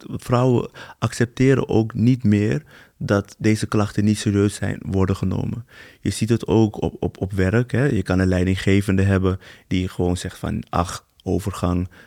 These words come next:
eh, kom gewoon naar het werk." Terwijl we zien dat de overgang tot acht keer meer kans heeft op, eh, dat je met de overgang tot acht keer meer kans hebt op uitval op het werk. En je ziet gewoon dat ook steeds meer vrouwen zijn in besturen. Dus vrouwen op hoge posities,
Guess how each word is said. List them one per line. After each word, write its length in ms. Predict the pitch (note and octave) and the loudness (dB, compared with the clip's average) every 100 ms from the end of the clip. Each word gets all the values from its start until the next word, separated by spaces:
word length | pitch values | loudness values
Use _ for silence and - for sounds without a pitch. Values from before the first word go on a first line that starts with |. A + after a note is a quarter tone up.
| - | -8
eh, 200 | - F2+ - | -2 -2 0
kom 200 | F#2 F#2 | -2 0
gewoon 200 | F#2 F2+ | 2 2
naar 160 | F2+ | 2
het 140 | F#2 G2+ | 0 2
werk." 300 | G2 F2+ F#2 | 2 2 -2
Terwijl 280 | F#2 F2+ F2+ | 0 2 0
we 60 | |
zien 240 | F#2 G2 F#2 | -2 0 0
dat 140 | F#2 | 0
de 80 | - | 0
overgang 560 | - F#2 G2+ - F#2 F#2 | 2 2 0 0 -2 -2
tot 240 | F#2+ - | -4 -4
acht 200 | - G2 | -4 -4
keer 200 | - G2+ F#2+ | 0 2 4
meer 200 | F#2+ - | 2 0
kans 280 | G2 F#2+ - | 0 0 0
heeft 200 | F#2+ F2+ | -2 -2
op, 120 | - _ | -6 _
eh, 160 | - F2+ - | -4 -4 0
dat 180 | G2 F#2+ | 0 2
je 60 | G2+ | 2
met 120 | F#2+ | 2
de 80 | - | 2
overgang 300 | G2 G2 F#2+ | 0 -2 -4
tot 140 | - | -4
acht 160 | G2+ - | -4 0
keer 160 | G#2 | 2
meer 160 | F#2+ F#2+ | 2 0
kans 220 | F#2 F#2 | -2 -2
hebt 200 | F#2 - | -2 -4
op 200 | - G2 - | -8 -8 -6
uitval 340 | G2 G2 - A2 | -2 0 -2 -4
op 100 | G#2 | -4
het 140 | G#2 | -4
werk. 360 | F2+ G2+ C#3+ - - - - - - - | -2 -2 -4 -8 -20 -20 -18 -18 -18 -8
En 140 | - | 2
je 80 | G2+ | 2
ziet 220 | G2 C3 | 4 0
gewoon 240 | - G#2 G2+ | 2 2 2
dat 280 | F2+ - - | 0 -2 2
ook 260 | A2 G#2 - _ | 2 2 -10 _
steeds 320 | - - A2+ | 0 4 4
meer 140 | G2 F2+ | 2 -2
vrouwen 400 | - F#2 F#2 G#2 | 0 2 2 2
zijn 180 | G#2+ G2+ | 0 0
in 160 | G2+ | 0
besturen. 640 | G2+ - - G#2 A2+ D#3 - - - - | 0 -2 0 2 2 -2 -8 -20 -8 -4
Dus 160 | G#2 | -2
vrouwen 300 | - G#2 G2 | 2 4 4
op 100 | F2 | 2
hoge 300 | - A2 A2 | 6 6 6
posities, 760 | G#2 F#2+ - G#2+ - G2 G#2 | -2 -4 -2 -2 0 -2 -2